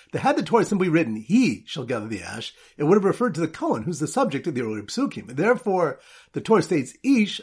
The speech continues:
a man, to indicate that even a zar can do it. Tahor lahakshir es isha. The specification tahor comes to qualify a woman for it.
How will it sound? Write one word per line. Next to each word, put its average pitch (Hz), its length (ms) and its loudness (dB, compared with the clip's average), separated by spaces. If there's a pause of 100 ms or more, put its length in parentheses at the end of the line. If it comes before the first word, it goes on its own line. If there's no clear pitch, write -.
a 139 80 -12
man, 214 280 2
to 185 80 0
indicate 185 320 -2
that 165 200 -2
even 185 260 0
a 123 140 -2
zar 135 420 4
can 151 180 -4
do 202 180 2
it. - 120 -6 (460)
Tahor 147 500 4
lahakshir 131 380 0
es - 100 -4
isha. 233 500 -2
The 131 120 -6
specification 165 640 -2
tahor 226 360 2
comes 135 160 -8
to 123 60 -8
qualify 135 340 -2
a 180 80 -2
woman 269 240 0
for 151 240 -6
it. - 60 -20